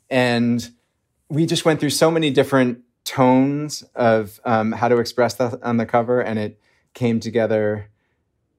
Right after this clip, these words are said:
really late. And I was just having trouble sleeping, you know, just thinking about, what if we bomb this cover? Like, what,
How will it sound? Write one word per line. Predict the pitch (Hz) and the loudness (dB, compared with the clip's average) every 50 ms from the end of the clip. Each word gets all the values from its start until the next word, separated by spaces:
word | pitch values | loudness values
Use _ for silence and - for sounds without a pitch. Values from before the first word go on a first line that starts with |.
| _ _ | _ _
really | 117 113 120 117 113 113 110 | 0 2 2 2 2 0 0
late. | 107 113 110 110 110 107 - | 0 0 2 2 2 0 -2
And | - 110 110 | -4 -2 -2
I | 107 | -2
was | 107 110 110 - - - _ _ _ | -2 -2 -4 -8 -10 -16 _ _ _
just | - 131 113 - - - - - _ _ _ _ _ _ | -2 -2 -2 -2 -4 -10 -16 -20 _ _ _ _ _ _
having | - - 123 120 117 107 110 107 107 | -12 -4 -2 -2 -2 -2 -2 -6 -6
trouble | 101 - - 120 107 113 110 107 101 | -4 0 0 0 0 0 -4 -6 -6
sleeping, | - - - 117 110 101 - 107 104 101 101 101 - - _ _ _ _ | -10 -8 -4 -4 -4 -4 -4 -4 -4 -4 -6 -8 -10 -12 _ _ _ _
you | 127 113 | -4 -4
know, | 110 104 101 | -2 -4 -6
just | 95 - 117 - - | -4 -4 -6 -6 -4
thinking | - 123 127 123 117 113 | -4 -4 -2 0 0 0
about, | 107 104 104 104 104 101 104 - - _ _ _ _ _ _ _ _ _ _ _ _ _ _ | 0 0 0 0 0 0 -2 -4 -8 _ _ _ _ _ _ _ _ _ _ _ _ _ _
what | - 120 123 | 0 2 2
if | 117 101 | 2 2
we | 117 113 | 0 -4
bomb | 98 - 107 101 101 101 98 | -4 -2 -4 -2 -2 -2 -4
this | 95 95 - | -6 -8 -10
cover? | - - 98 90 - 76 69 85 - _ | -6 -6 -6 -6 -6 -8 -10 -12 -10 _
Like, | 120 120 120 - | -4 -4 -2 2
what, | 123 131 127 - | 2 2 2 2